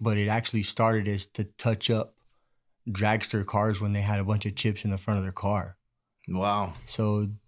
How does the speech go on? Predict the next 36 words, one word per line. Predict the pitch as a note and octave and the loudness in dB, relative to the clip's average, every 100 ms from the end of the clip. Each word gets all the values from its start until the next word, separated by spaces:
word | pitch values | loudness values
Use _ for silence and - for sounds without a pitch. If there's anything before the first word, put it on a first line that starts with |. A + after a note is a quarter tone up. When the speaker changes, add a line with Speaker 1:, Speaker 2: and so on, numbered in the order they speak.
| _ _ | _ _
Speaker 1:
you | B2 | 2
know, | A2 A2 | 4 4
instead | G#2+ A2+ | 4 2
of | G#2 | 2
repainting | A2+ G#2+ A#2+ A2 | 2 2 2 2
the | G2+ | 2
car, | A#2 A#2 A#2+ A#2 | 4 4 4 2
the | G2+ | 0
guy | G#2 | 0
was | G#2 G2 | 0 -2
like, | G2 | 0
"Let's | A#2 A2+ | 0 2
just | A#2 | 0
do | - A#2 | 2 2
a | G#2+ - | 2 -4
cool | - A#2+ | 0 2
little | A2+ A2 | 4 2
design | G#2 G2 G2+ B2 | 0 0 2 2
on | A2+ | 2
the | G2 | 0
front, | - F#2+ - _ _ _ | -2 -4 -6 _ _ _
just | - G#2 - | -4 -4 -2
so | - | 0
they | A2 A2 | 2 2
can | A2 G#2+ | 2 0
just | G#2 F#2+ | 0 -2
keep | - A2 G#2+ | 2 2 4
running | A2 G#2+ | 2 2
the | G2+ | 0
car. | - A2 G#2+ | 0 2 2
They | A2 | 2
didn't | G#2+ | 2
have | G2+ | 0
to | - | -4
paint | - A#2 A2+ | 0 2 4
it." | G#2+ | 2